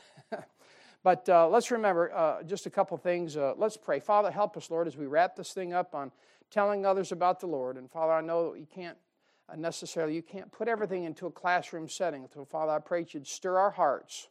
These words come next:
uh, Lord, to burden us for lost souls. And, Lord, we know that if we don't have a burden, it's a heart issue.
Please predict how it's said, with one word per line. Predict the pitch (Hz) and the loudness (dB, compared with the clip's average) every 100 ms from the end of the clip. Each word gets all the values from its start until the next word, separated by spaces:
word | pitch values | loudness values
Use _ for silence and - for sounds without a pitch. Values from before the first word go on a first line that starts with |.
| _ _ _ _ - | _ _ _ _ -8
uh, | 143 | -4
Lord, | 143 156 151 - | -2 0 -2 -6
to | 151 139 131 143 | -10 -10 -10 -4
burden | 175 208 180 | 2 4 2
us | 160 | -2
for | - 165 | -6 -2
lost | 156 165 165 | 2 2 2
souls. | 185 165 127 107 - _ _ _ - | -2 -2 -2 -10 -18 _ _ _ -8
And, | |
Lord, | 156 170 | -2 0
we | 175 | 0
know | 180 196 | 2 2
that | 160 | 0
if | 151 | -2
we | 160 | -2
don't | 185 175 | 0 2
have | 156 | 2
a | 139 | 2
burden, | 170 175 143 | 0 0 -4
it's | 135 | -10
a | 139 | -8
heart | 190 220 | -6 -4
issue. | 131 - 110 | -6 -12 -20